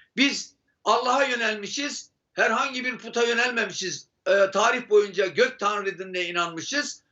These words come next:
Haliyle tek tanrılı dindir bizim dinimiz. Bunlar bize hava gelir. Onun için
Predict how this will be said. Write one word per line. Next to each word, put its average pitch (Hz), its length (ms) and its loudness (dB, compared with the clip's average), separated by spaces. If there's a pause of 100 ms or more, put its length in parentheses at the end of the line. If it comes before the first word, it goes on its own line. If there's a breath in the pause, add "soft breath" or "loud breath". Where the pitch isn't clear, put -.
(120)
Haliyle 233 460 2
tek - 240 -2
tanrılı 196 440 0
dindir 160 320 -4
bizim 160 240 -6
dinimiz. 165 540 0 (300 soft breath)
Bunlar 214 520 2
bize 208 460 0 (100)
hava 202 320 0
gelir. 165 480 -2 (420 soft breath)
Onun 277 200 0
için 190 440 -4